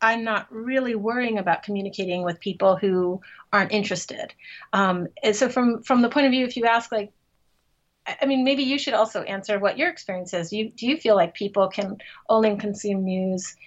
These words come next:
in some kind of narrow way, or whether they're able to change their minds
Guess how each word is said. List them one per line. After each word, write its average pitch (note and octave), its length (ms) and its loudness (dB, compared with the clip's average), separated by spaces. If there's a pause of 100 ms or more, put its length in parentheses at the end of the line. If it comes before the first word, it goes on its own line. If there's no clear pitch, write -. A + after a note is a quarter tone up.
(300)
in G3+ 180 4
some F3+ 280 0
kind G3 240 -2
of F3+ 180 4
narrow F#3 400 2
way, E3+ 420 4
or E3+ 120 2
whether E3+ 260 2
they're E3 460 4
able F#3+ 300 2
to F3+ 80 -6
change G3+ 480 -4
their F3 120 0
minds E3 400 2